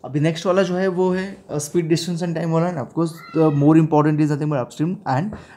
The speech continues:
downstream। तो यहाँ पे हम लोग एक, एक सिंपल बात याद रखना है कि let speed of stream is Y and speed of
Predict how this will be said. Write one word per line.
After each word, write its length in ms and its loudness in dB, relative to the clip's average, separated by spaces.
downstream। 360 -2
तो 60 4
यहाँ 200 6
पे 120 0
हम 140 2
लोग 160 4
एक, 280 -2
एक 160 2
सिंपल 340 0
बात 180 2
याद 180 0
रखना 240 -2
है 140 -8
कि 80 4
let 200 4
speed 440 2
of 60 -2
stream 460 0
is 260 -2
Y 180 4
and 380 0
speed 280 2
of 100 -2